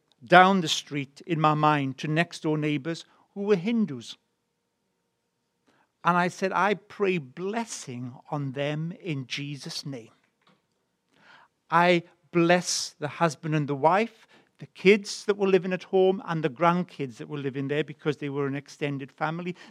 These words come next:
Then I went down to the next house, blessed who they were, went across the street, went up the street to bless every home, came back across the street and down the street and bless us, Lord.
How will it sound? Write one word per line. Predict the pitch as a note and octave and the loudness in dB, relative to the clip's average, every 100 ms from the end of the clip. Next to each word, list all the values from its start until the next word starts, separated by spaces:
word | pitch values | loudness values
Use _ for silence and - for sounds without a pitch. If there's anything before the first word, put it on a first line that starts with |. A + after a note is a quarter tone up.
| - | -2
Then | E3 | 0
I | D#3+ | 2
went | D#3+ E3 D#3+ | 2 0 0
down | E3 D#3+ | 0 -2
to | D#3+ | -6
the | D3 | -6
next | D3+ F#3 - - | -4 -6 -8 0
house, | G3 G#3 A#3 - - _ C3 | 4 4 2 -8 -16 _ -18
blessed | A#2 E3+ E3+ E3+ - - _ _ _ _ - | -4 0 0 -2 -10 -14 _ _ _ _ -20
who | - E3+ E3 | -12 -6 -2
they | D#3 E3+ F3+ | 2 2 4
were, | F3 F#3 F#3+ | 6 6 6
went | D3+ D#3 | 2 0
across | E3+ - F#3+ E3+ - | 0 -2 2 2 0
the | A3 | -10
street, | - - F#3 F#3+ _ - _ - | -12 -6 -4 -4 _ -20 _ -4
went | E3 F3+ | 2 2
up | F#3 - | 2 -4
the | |
street | F3+ - G#3 G3+ | -8 -4 -4 -4
to | - | -8
bless | C#3 D#3 F3+ - | -6 -2 -2 0
every | F#3 D#3+ G3 | -2 -2 -4
home, | F3 F#3 F3 F3+ | 2 2 2 -2
came | - D#3 C3 | -2 -2 0
back | E3+ F3+ | 0 -2
across | F3+ - E3+ D#3+ | -8 0 0 0
the | - | -6
street | D#3 - D#3+ D3+ - | -12 -8 -8 -8 -8
and | C#3 | -2
down | C3 G#3 A3+ | 4 4 4
the | E3 | 0
street | - - D3+ - | -6 -6 -6 -4
and | C#3+ C3 - - _ - | -6 -8 -14 -20 _ -12
bless | D3+ D3+ - | -8 -8 -8
us, | B2+ - - | -10 -10 -10
Lord. | G#2+ F2+ A#2+ | -10 -10 -12